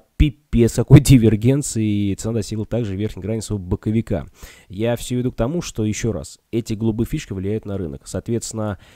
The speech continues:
они по мере своей коррекции, да, в ближайшие, там, вероятно, дни, я полагаю,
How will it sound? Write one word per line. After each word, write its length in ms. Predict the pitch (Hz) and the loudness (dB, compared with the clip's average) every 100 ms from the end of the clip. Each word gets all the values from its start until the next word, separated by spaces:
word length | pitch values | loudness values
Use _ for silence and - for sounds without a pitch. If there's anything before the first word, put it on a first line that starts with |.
| - _ _ _ | -20 _ _ _
они 340 | 101 117 139 131 | -4 0 2 2
по 160 | 104 | 0
мере 240 | 110 123 117 | 0 0 -2
своей 360 | - 113 120 | -4 -4 -4
коррекции, 560 | 113 113 165 196 - 98 | -4 -4 -4 -6 -8 -12
да, 340 | 92 110 156 - _ - _ _ - | -8 -8 -8 -12 _ -20 _ _ -20
в 100 | 90 | 2
ближайшие, 580 | 110 107 123 113 - 90 | 2 2 -2 -4 -6 -12
там, 360 | 85 87 87 87 | -16 -18 -16 -12
вероятно, 460 | 98 104 104 - | -10 -8 -8 -10
дни, 220 | 95 139 | -6 -2
я 100 | 143 | -2
полагаю, 560 | - 98 90 90 73 | -2 -4 -4 -8 -8